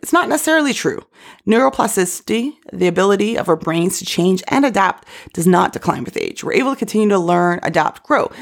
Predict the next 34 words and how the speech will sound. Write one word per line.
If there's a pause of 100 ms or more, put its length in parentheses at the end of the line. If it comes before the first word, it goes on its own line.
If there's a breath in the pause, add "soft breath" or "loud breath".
(140)
So
that
means
we
can
grow
little
neurons,
if
you
think
of
them
as
sprouting
little, (380 loud breath)
uh,
buds
in
your
head, (280 loud breath)
that
help
us, (260)
um, (300)
build
new
neural
connections,
receive,
process,
and
transmit
information.